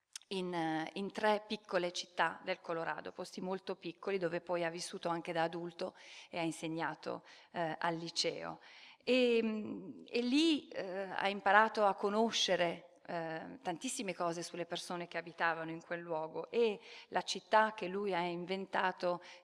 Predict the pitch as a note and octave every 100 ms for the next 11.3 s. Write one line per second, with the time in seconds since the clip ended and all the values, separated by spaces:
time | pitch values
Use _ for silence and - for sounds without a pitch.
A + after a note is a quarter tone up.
0 | _ F3+ E3+ E3 F3 - G#3 - F#3 G3+
1 | G#3 G3+ - F#3 F3+ - - G#3+ F#3 F3
2 | F3+ F3 - E3 - F3 - F3 E3+ D#3
3 | D#3 D#3+ F3 F#3 F3 - - - - F3
4 | - - G2+ - E3+ D#3+ D#3+ E3+ F#3+ F3+
5 | E3 - E3 F3+ F3+ F3 E3 F3+ G#3 A3
6 | G3+ F3+ F3 E3+ F#3 F3 F3+ F3 A3 F3+
7 | F3 F3 E3+ E3+ - - G3 F3+ F3 F#3
8 | G3 - F#3 F3 F3 F3 F3 - F#3+ -
9 | F3 F3 F3+ F3+ - F3 E3 - F3 F3
10 | E3+ - G3+ F3 - F3 F3+ F3 E3 D#3
11 | E3 -